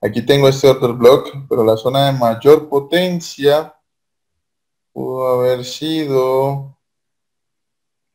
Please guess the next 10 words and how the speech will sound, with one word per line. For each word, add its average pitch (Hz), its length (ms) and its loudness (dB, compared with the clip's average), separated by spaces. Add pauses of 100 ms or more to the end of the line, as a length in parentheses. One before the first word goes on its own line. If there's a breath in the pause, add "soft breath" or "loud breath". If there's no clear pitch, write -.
(140)
pudo - 240 -6
haber 135 140 -6
sido, 135 280 -8
sí, 170 140 -10
esa 156 300 -4
misma. 156 560 -8 (1600)
Porque 131 240 -14
es - 120 -16
que 143 60 -4
aquí, 143 580 -10